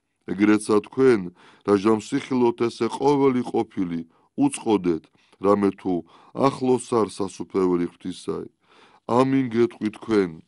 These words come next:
რამე თუ არა წარხდეს ნათესავი ესე, ვიდრემდე ესე ყოველი იყოს. ცანი და ქვეყანაი წარხდნენ, ხოლო სიტყვანი ჩემნი არა წარხდნენ.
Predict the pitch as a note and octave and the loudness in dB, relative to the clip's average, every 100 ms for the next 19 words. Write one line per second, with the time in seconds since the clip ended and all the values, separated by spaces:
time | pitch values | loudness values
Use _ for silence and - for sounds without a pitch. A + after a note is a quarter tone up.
0 | _ _ _ _ _ F2 G#2+ G#2 G2+ - | _ _ _ _ _ 0 2 2 0 -2
1 | F#2+ E2 _ _ _ - D3 D3+ D3 - | -6 -6 _ _ _ -2 2 2 0 0
2 | C#3 - B2 A2 G#2 G2+ G#2 A2 G#2 G#2 | 0 0 0 2 2 0 -2 -2 -2 2
3 | G2 G2 B2+ B2+ - F#2 E2 _ _ _ | 2 2 2 0 0 -2 -2 _ _ _
4 | G2+ G#2 G2 G2+ F#2+ F#2 F2+ - F#2 - | -4 -2 2 0 2 2 2 0 -4 0
5 | A2+ A2 G2 F2+ F2+ F2 F2+ - _ _ | 0 2 2 2 -2 -2 -10 -14 _ _
6 | _ - - _ - - B2 B2+ A#2 A2+ | _ -20 -20 _ -6 0 2 2 2 0
7 | A2 A2 B2 B2 A#2+ A2+ A2 B2+ B2 - | 0 -2 -2 0 2 0 0 -2 -4 -4
8 | G2 F#2+ E2 E2 _ _ G#2+ G2+ G2 - | 0 0 0 -10 _ _ 0 2 0 -2
9 | C#3 - C3 A#2 G#2+ - G2+ F2+ E2+ D#2+ | -6 -2 -2 -2 -6 -2 0 0 -6 -8
10 | - _ _ A#2+ A#2+ G#2+ - G#2 F#2+ - | -10 _ _ -4 -2 -2 -4 -4 -4 -6
11 | E2 E2 | -8 -8